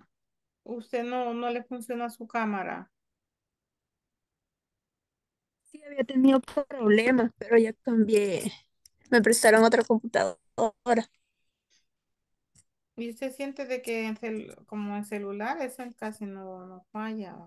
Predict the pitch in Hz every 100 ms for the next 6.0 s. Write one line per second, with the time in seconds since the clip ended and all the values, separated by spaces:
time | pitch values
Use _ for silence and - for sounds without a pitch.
0 | 175 _ _ _ _ _ _ _ _ _
1 | _ _ 208 226 240 233 240 247 247 233
2 | 262 262 294 277 262 240 226 220 240 254
3 | 285 330 294 - - 220 220 220 214 214
4 | 202 196 220 269 285 254 220 208 208 202
5 | 190 196 190 - 185 233 226 190 185